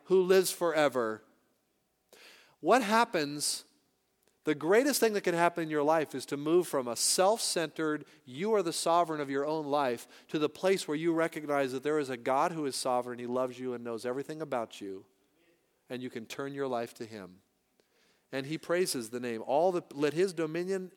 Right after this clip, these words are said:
is an eternal dominion." Verse thirty-five, "All the peoples of the earth are regarded as nothing.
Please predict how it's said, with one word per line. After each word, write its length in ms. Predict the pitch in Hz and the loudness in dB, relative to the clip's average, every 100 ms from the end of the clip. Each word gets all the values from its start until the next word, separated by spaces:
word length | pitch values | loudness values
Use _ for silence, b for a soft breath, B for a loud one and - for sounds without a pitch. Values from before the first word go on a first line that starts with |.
| _ | _
is 120 | 139 131 | -6 -6
an 80 | |
eternal 380 | 123 120 185 190 | -6 -4 -4 -2
dominion." 460 | 165 170 170 175 160 | -4 -4 -4 -4 -4
Verse 180 | 156 156 | -4 -2
thirty-five, 540 | 175 170 - 160 165 | -2 -2 0 0 2
"All 200 | 151 180 | 2 2
the 80 | 165 | 0
peoples 320 | 180 175 147 | -4 -4 -6
of 100 | 143 | -4
the 120 | 139 | -2
earth 220 | 156 165 | -2 -2
are 60 | 123 | -4
regarded 360 | 117 135 151 127 | -4 -2 0 -2
as 80 | |
nothing. 380 | 127 151 160 156 | -2 -4 -4 -10